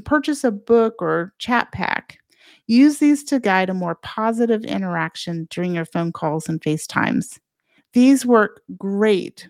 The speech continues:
when you're all together too. And there are even chat packs that can help you make more meaningful connections with your kids. Our family loves chat packs, and we have 'em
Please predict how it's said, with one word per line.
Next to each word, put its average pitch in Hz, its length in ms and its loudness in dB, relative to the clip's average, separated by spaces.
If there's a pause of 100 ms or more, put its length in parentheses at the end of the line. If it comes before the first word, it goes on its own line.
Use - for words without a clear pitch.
(140)
when 196 180 -2
you're 190 100 -2
all 208 300 2
together 185 500 0
too. 165 500 -6 (440)
And 226 100 4
there 247 80 8
are 240 80 4
even 302 360 2
chat 269 360 -4
packs 226 400 -6
that 208 200 -2
can 202 120 0
help 202 300 0
you 202 80 0
make 185 320 -4
more 196 240 0
meaningful 202 680 0
connections 185 640 -4
with - 160 -12
your 165 80 -14
kids. - 600 -4 (500)
Our 311 380 4
family 180 480 -2
loves 214 380 2
chat - 340 -2
packs, 160 360 -6
and 175 200 -6
we 220 140 -2
have 196 300 -6
'em 190 200 -6